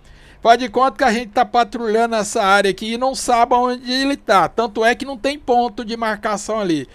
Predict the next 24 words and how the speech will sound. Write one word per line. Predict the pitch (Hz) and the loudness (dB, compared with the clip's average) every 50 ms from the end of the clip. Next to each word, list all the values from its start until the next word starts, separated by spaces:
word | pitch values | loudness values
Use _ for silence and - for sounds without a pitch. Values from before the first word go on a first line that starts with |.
| - - - - - | -20 -20 -20 -6 -2
Vamos | 147 185 208 226 208 214 | 0 0 0 0 -4 -6
usar | 247 233 180 220 240 233 208 | -6 -2 2 4 4 4 2
só | - - 233 247 254 262 262 | 0 -2 0 2 2 2 2
o | 254 | 0
nosso | 247 247 247 214 202 - 247 226 | 0 -2 -2 -2 -4 -6 -10 -8
ponto | 202 - 220 226 226 214 226 | -6 -6 -6 -6 -6 -8 -8
de | 208 214 | -6 -6
navegação | 214 220 214 202 220 220 214 214 202 202 - 214 214 214 | -4 -4 -4 -2 -2 -2 0 0 -2 -2 -2 -4 -4 -4
aqui. | 214 196 - 196 165 151 131 - _ _ - - - - - | -4 -6 -6 -6 -6 -6 -6 -8 _ _ -20 -20 -20 -20 -10
E | - - 220 | -2 4 6
assim | 269 285 - - - 285 294 | 6 6 4 2 -4 -8 -8
que | - - | -6 -2
ele | 254 226 | 2 2
aparecer | 226 202 - 226 220 202 202 196 165 - - - 190 180 185 180 175 | 2 4 4 4 4 4 4 2 0 -2 -4 -2 0 0 0 0 -2
no | 175 180 180 170 | -4 -6 -6 -6
sensor, | 156 - - 208 202 185 160 - - 262 302 302 254 160 135 - _ _ _ _ - _ - - - - _ _ _ - - - - - - - - - - - | -6 -4 -4 -4 -4 -4 -6 -4 2 4 6 6 6 4 0 -4 _ _ _ _ -20 _ -20 -20 -20 -20 _ _ _ -20 -20 -20 -20 -20 -20 -20 -20 -20 -18 -6
a | - 151 160 185 | -4 0 2 2
gente | 226 233 202 233 196 | 2 0 -2 -4 -2
tenta | - - 240 240 208 247 240 | -2 0 0 0 0 0 2
localizar | 233 233 220 226 - 233 226 233 226 180 196 226 220 208 214 | 2 2 2 2 2 0 0 0 -2 0 2 4 6 6 6
ele | 233 247 262 262 262 269 | 8 8 6 6 4 4
e | 262 | 2
atirar | 269 262 262 - 277 262 262 262 247 | 2 0 0 -4 0 4 4 4 4
nele. | 233 196 190 190 180 151 139 | 6 6 6 6 6 2 -2